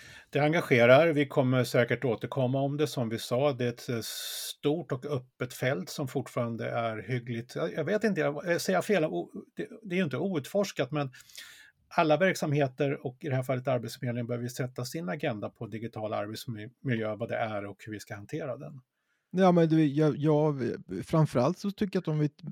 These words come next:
Speaker 2: backar bandet och tittar på vilka föreskrifter finns det inom området, så finns det ju inga föreskrifter som är specifika. Det finns, det finns föreskrifter för kemikalier och arbete på hög höjd
Speaker 1: Mm.
Speaker 2: och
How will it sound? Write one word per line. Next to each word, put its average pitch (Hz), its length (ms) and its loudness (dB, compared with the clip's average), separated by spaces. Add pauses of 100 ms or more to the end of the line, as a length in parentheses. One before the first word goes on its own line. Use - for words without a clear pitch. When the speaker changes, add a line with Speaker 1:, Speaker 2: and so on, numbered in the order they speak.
(140)
Speaker 2:
backar 139 400 -2
bandet 127 380 0
och 127 160 -4
tittar 127 320 -2
på 127 200 -4
vilka 120 240 -2
föreskrifter 147 560 -2
finns 127 220 0
det - 80 -6
inom 123 180 -2
området, 117 240 -2
så 131 100 -4
finns 139 280 0
det 269 80 0
ju 254 60 2
inga 123 120 2
föreskrifter 123 540 -2
som 120 220 -4
är 117 80 0
specifika. 127 760 -2
Det 120 80 -2
finns, 131 300 -2 (320)
det 151 80 0
finns 143 200 4
föreskrifter 156 580 2
för - 120 -2
kemikalier 151 920 6
och 139 200 6
arbete 135 340 2
på 139 120 0
hög 131 220 4
höjd 139 380 4
Speaker 1:
Mm. 135 140 4
Speaker 2:
och 127 160 4